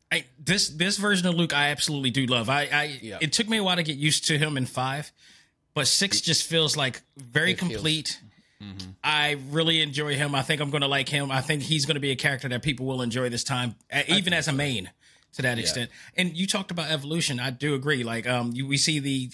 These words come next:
Speaker 1: kid that, um, Chun-Li was, you know, fostering pretty much. She's grown up
Speaker 2: Yeah.
Speaker 1: now. Uh, Zangief is now wearing long tights. You know, the
Speaker 2: Yeah.
Speaker 1: little intricate things that I loved about this that we're seeing now.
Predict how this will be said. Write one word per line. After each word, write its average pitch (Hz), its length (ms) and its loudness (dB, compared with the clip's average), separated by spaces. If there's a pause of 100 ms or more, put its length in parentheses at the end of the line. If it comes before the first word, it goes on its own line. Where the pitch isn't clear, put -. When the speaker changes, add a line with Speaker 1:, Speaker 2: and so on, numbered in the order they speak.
Speaker 1:
kid 151 300 -2
that, 135 200 0
um, 127 440 0
Chun-Li 147 380 0
was, 147 320 -2
you 156 120 -4
know, 147 140 2
fostering 139 500 -4
pretty 147 220 -4
much. 143 160 -2
She's 131 240 0
grown 135 260 -2
up 139 160 -4
Speaker 2:
Yeah. 143 80 -4
Speaker 1:
now. 139 200 -2 (800)
Uh, 143 160 2
Zangief 156 500 0
is 151 140 -2
now 151 160 2
wearing 151 240 0
long 147 220 2
tights. 147 440 0 (160)
You 214 120 2
know, 196 100 2
the 185 100 2
Speaker 2:
Yeah. 190 80 4
Speaker 1:
little 214 360 2 (100)
intricate 175 460 -2
things 127 340 2
that 127 100 -6
I 127 80 0
loved 127 300 -4
about 113 280 -4
this 110 260 -8 (180)
that 143 140 -2
we're 135 80 0
seeing 131 340 2
now. 113 200 0